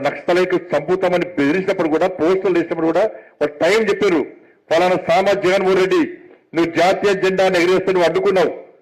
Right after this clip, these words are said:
జాతీయ జెండాను ఎగరేయద్దంటే ఎగరేసినావు, మేము జాతీయ జెండాను తీస్తే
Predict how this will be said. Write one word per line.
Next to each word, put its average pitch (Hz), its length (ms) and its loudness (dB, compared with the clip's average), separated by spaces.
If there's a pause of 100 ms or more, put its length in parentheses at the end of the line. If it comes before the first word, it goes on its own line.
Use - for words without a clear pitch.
(220)
జాతీయ 190 340 2
జెండాను 190 380 0
ఎగరేయద్దంటే 185 500 2
ఎగరేసినావు, 190 460 2 (800)
మేము 151 220 -2
జాతీయ 175 480 2
జెండాను 180 320 0
తీస్తే 185 360 0